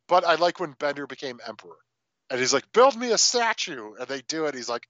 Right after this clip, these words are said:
"Eh, that's pretty good." "Well, we went to exactly your specifications." "Maybe that's the problem. Tear it down and rebuild it. Maybe put a little more effort into it this time." <laughs> Like, it's so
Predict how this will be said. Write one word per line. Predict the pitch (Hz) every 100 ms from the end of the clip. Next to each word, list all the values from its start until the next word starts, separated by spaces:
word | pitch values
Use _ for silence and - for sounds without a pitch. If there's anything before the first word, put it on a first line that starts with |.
| _ _ _ _ 214
"Eh, |
that's | 247 247 -
pretty | - 220 190
good." | 156 175 139 160
"Well, | 175
we | 156
went | 151 202
to | 143
exactly | 120 123 156 - 127
your | 117
specifications." | - 143 127 113 147 131 - -
"Maybe | 240 208
that's | 214 180
the | -
problem. | - 214 202 165 104 - _ _ _ _ _
Tear | - 294 247
it | -
down | 208 254 226
and | 175 147
rebuild | 226 247 - 202 247 160
it. | 120 - _
Maybe | 254 240
put | - 226
a | 214
little | 208
more | 190 175
effort | 190 247 180 151 139
into | 131 143
it | 123 -
this | 127 -
time." | 127 104 104
<laughs> | _ _ _ - _ - - - 247 -
Like, | 226 -
it's | 254 -
so | - - - 208